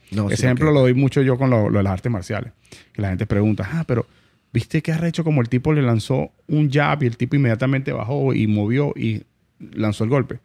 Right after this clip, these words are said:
Speaker 2: Eso no es algo que esa persona, o sea, no existe la rapidez mental
Speaker 1: Ujú.
Speaker 2: tan, o sea,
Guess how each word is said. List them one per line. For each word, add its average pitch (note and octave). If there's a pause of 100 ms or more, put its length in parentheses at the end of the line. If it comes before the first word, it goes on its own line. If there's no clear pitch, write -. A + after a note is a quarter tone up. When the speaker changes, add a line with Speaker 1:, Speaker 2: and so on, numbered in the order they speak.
(340)
Speaker 2:
Eso -
no F#2+
es F2+
algo C3
que C3+
esa G2
persona, G#2+
o C3
sea, B2
no A2+
existe C#3
la D3
rapidez A2
mental C3+ (320)
Speaker 1:
Ujú. F#2
Speaker 2:
tan, G2+
o -
sea, G#2